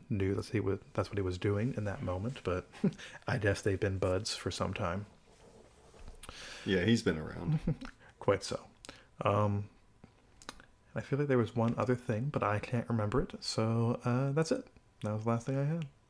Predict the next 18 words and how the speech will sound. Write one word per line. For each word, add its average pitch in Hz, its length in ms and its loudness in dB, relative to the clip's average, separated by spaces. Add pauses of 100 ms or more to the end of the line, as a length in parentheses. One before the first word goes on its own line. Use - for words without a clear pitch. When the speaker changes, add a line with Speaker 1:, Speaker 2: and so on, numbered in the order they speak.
(1200)
Speaker 2:
Yeah, 143 300 8 (400)
Gidatsu 127 760 6 (340)
really 123 640 8
had, 107 600 2
like, 92 260 4
a, 90 420 4 (800)
well, 82 220 0
I 90 60 4
guess, 87 400 2 (380)
eh, 78 100 -8 (240)
to, 78 360 0
to 76 260 -6 (380)
be 73 140 -8
proper 80 500 -2
about 76 280 -2
it, - 120 -8
Sasaki 85 840 -2
had 85 380 -4